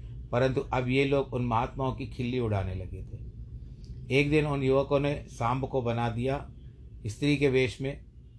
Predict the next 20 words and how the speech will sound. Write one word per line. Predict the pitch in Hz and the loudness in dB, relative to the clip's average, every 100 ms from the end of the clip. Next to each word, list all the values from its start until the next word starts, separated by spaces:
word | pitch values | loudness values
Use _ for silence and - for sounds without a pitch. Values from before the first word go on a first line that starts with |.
| - - | -20 0
और | 135 156 - - | 2 2 0 -8
उसको | 117 104 139 | -8 -2 0
महात्माओं | 123 117 120 135 127 | 4 2 2 -2 -2
के | 120 | -4
पास | 107 113 107 | -2 -2 0
ले | 107 113 | -2 0
जा | 110 | -2
करके | 107 101 104 | -2 -4 -6
पूछा, | 101 110 104 117 | -6 -6 -4 -2
"महाराज, | 110 104 107 135 - - - - - - - - | 2 2 2 -2 -8 -18 -18 -16 -18 -20 -12 -6
इससे | 120 160 160 156 - - | 2 6 6 4 -16 -4
बेटी | 113 120 147 | -2 0 4
होगी | 147 139 143 - - 113 | 4 2 -2 -6 -8 -2
या | 123 | 0
बेटा | 113 110 110 | 2 0 -2
होगा? | 98 92 101 - - - - - - - - - - | -4 -6 -12 -14 -16 -16 -20 -20 -20 -20 -20 -20 -10
जरा | 95 107 107 | -2 2 2
ज्योतिष | 104 104 113 107 - | 2 0 -2 -6 -2
गिनकर | 107 104 120 | -2 0 -2
बताइए।" | 113 113 120 120 117 | -2 -4 -4 -4 -8